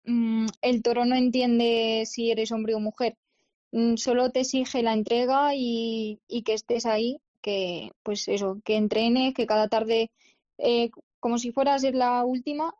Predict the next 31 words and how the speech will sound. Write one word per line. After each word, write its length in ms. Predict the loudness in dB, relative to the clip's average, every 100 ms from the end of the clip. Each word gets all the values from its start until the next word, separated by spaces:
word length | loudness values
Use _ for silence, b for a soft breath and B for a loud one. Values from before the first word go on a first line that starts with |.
| _
Y, 920 | -4 -2 -2 -2 -2 -2 -4 -4 -6 -4
y 160 | 0 2
Olga 240 | 2 0
Casado, 400 | 0 0 0 0
pues, 760 | 0 2 2 0 -2 -4 -6 -14 _
mm, 240 | -2 0 0
claro 300 | 0 0 2
que 80 | 0
es 80 | 0
un 100 | 2
gran 220 | 2 0
referente 540 | 0 0 0 0 0
porque 440 | 0 0 0 0 -4 b b b
causa 280 | -2 -2 0
muchísima 380 | 0 0 0 0
expectación 760 | -2 -4 -2 -4 0 0 2 0
y 100 | 0
mucha 220 | 0 0
ilusión 360 | 0 0 0 0
allá 340 | 2 2 2
donde 240 | 2 -2
pisa. 360 | -2 -2 -4 -6 _
Y 340 | -4 -2 0 0
Lea 200 | 2 2
Vicens 340 | 0 -2 -2
también, 460 | 0 0 2 0 -2 _
y 320 | -6 -2 -2
tenemos 300 | 0 0 2 2
muchísimos 460 | 2 2 2 2
ejemplos 420 | 2 2 2 2
más. 260 | 2 0 -2